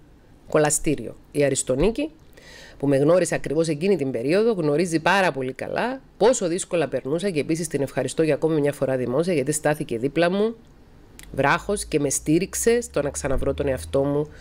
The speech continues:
ως μια αυθεντική φίλη εκείνη την περίοδο. Οι αποτυχίες μας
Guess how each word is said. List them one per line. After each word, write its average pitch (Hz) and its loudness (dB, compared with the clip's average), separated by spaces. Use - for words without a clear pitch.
ως 147 0
μια 147 4
αυθεντική 135 -4
φίλη 131 -2
εκείνη 127 -4
την 120 -8
περίοδο. - -12
Οι 190 4
αποτυχίες 170 0
μας 185 -2